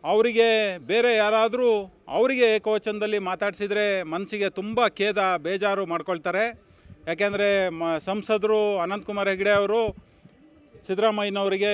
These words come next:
ಏಕವಚನದಲ್ಲಿ ಮಾತಾಡಿಸಿದ್ರು ಅನ್ನೋದೇ ಒಂದು ದೊಡ್ಡ ವಿಷಯವನ್ನು ಮಾಡಿದಂಥ ಕಾಂಗ್ರೆಸ್ ಪಕ್ಷ ನಿನ್ನೆ ರಾಷ್ಟ್ರಪತಿಗಳ ವಿಚಾರದಲ್ಲಿ ಏಕವಚನದಲ್ಲಿ ಒಂದು ಮಹಿಳೆ ಅನ್ನೋದನ್ನು ಗಮನಿಸದೆ ರಾಷ್ಟ್ರದ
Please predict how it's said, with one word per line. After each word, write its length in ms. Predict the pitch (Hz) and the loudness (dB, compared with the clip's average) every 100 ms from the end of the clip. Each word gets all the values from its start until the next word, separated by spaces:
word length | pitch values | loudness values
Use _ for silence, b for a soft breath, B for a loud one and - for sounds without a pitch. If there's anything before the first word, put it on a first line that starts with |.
| 196 | 0
ಏಕವಚನದಲ್ಲಿ 580 | 190 202 202 202 208 190 196 | 0 -4 -4 -4 -4 -2 -2
ಮಾತಾಡಿಸಿದ್ರು 520 | 208 208 214 208 220 | -2 -2 -4 -2 0
ಅನ್ನೋದೇ 300 | 220 233 269 285 233 | 0 2 2 2 2
ಒಂದು 160 | 208 170 | 0 0
ದೊಡ್ಡ 260 | 185 185 226 247 | -4 -6 -6 -6
ವಿಷಯವನ್ನು 400 | - 220 208 190 | 0 0 0 -2
ಮಾಡಿದಂಥ 360 | 185 180 190 185 180 170 | -4 -4 -4 -4 -4 -4
ಕಾಂಗ್ರೆಸ್ 340 | 185 202 185 202 | -4 -4 -4 -10
ಪಕ್ಷ 160 | - 247 269 269 _ _ - - - - 160 | -4 -2 -2 -6 _ _ -20 -20 -20 -16 -8
ನಿನ್ನೆ 300 | 175 233 247 208 175 - - - - _ - - _ _ _ - | -4 0 0 -2 -6 -14 -20 -20 -20 _ -20 -20 _ _ _ -4
ರಾಷ್ಟ್ರಪತಿಗಳ 680 | 196 233 277 254 262 254 247 240 214 | -4 0 0 0 0 2 4 4 4
ವಿಚಾರದಲ್ಲಿ 560 | 202 208 208 202 208 208 190 175 - - - - 180 | 2 0 2 2 2 2 0 -4 -12 -20 -20 -2 2
ಏಕವಚನದಲ್ಲಿ 800 | 240 240 220 202 202 196 196 185 185 175 | 4 2 2 0 -2 0 2 0 0 -2
ಒಂದು 120 | 165 160 | -4 -4
ಮಹಿಳೆ 260 | 175 208 233 | 0 4 4
ಅನ್ನೋದನ್ನು 480 | 214 208 196 196 190 185 170 156 | 2 -2 -2 -2 -2 -2 -2 -4
ಗಮನಿಸದೆ 540 | 180 185 165 175 175 165 151 135 | -4 -6 -6 -2 -2 -2 -4 -4
ರಾಷ್ಟ್ರದ 400 | 180 - 202 185 | -6 -2 -2 2